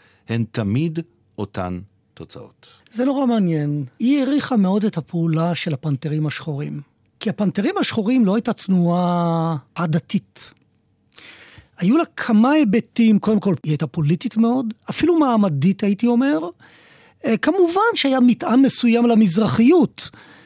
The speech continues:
Speaker 2: אבל היא לא הייתה תנועה של, אה, מגזר מסוים, של עדה מסוימת. ולשם יכולה הייתה להתחבר, לקול הסוציאלי של סולידריות חברתית, היום יקראו לזה,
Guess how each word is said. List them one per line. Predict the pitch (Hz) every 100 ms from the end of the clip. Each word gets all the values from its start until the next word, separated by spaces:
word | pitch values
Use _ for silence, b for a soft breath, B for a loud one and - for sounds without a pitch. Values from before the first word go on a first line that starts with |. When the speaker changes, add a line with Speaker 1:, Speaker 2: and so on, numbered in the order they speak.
| -
Speaker 2:
אבל | 170 208
היא | 202 202
לא | 277
הייתה | 311 277
תנועה | - 214 208 196 196 196 196 190 190 294
של, | - - 185 175 175 165
אה, | 165 160 160 180 b b -
מגזר | 196 147 139 165 190 175
מסוים, | 165 151 - 160 147 139
של | -
עדה | 165 156 165 180
מסוימת. | 156 - 185 165 156 151 - - B B B B B B B 160
ולשם | 143 139 190 190 185 - _ 190 190 185 - - 311 330
יכולה | 262 240 214 196
הייתה | 202 185 185
להתחבר, | 180 165 - 151 147 143 147 160 - B B B B B 175
לקול | 170 160 - 214 233 233 233 -
הסוציאלי | 180 170 165 160 151 - - 196 - 220 202 220 240 269 269 B B B B B -
של | - 180 160 160 160 156
סולידריות | 135 - 151 143 160 233 269
חברתית, | - 226 226 233 208
היום | 202 208
יקראו | - 196 202 202
לזה, | 185 156 185 180